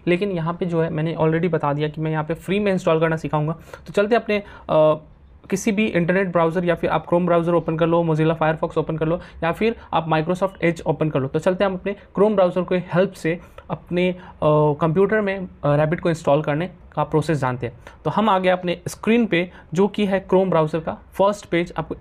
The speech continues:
कुछ इस टाइप से इंटरफेस देखने को मिलेगा। आपको just टाइप करना है रैबिट, रैबिट डाउनलोड स्टूडेंट वर्जन। ओके,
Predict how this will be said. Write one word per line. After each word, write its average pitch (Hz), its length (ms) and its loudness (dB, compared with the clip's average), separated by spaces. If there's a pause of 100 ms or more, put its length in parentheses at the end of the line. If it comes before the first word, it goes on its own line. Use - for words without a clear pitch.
कुछ 185 220 -2
इस 190 140 -4
टाइप 180 140 2
से 185 100 -6
इंटरफेस 175 320 -2
देखने 165 260 -2
को 175 80 -2
मिलेगा। 156 260 0 (280)
आपको 180 180 0
just 208 340 2
टाइप 180 240 0
करना 165 200 0
है 175 160 -4 (220)
रैबिट, 165 460 0 (640)
रैबिट 165 300 0
डाउनलोड 160 440 4 (380)
स्टूडेंट 175 340 0
वर्जन। 139 280 0
ओके, 156 200 -4